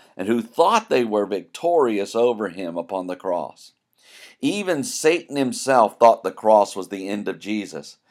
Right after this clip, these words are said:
However, Jesus spoiled, despoiled, and disarmed his futile attempt to eliminate him. The verse goes on to say,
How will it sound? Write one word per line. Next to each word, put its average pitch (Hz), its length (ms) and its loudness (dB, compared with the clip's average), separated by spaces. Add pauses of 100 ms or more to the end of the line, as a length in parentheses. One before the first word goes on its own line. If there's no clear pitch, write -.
(220)
However, 120 460 8
Jesus 120 580 -6
spoiled, 131 800 4 (280)
despoiled, 123 880 2
and 104 200 -6
disarmed 113 800 0 (240)
his 113 260 0
futile 113 800 -4
attempt 90 520 -6
to 90 120 -6
eliminate 87 600 -8
him. 67 300 -18 (1200)
The 110 80 -2
verse 156 260 6
goes 110 180 0
on 135 260 6
to 101 60 0
say, 95 440 0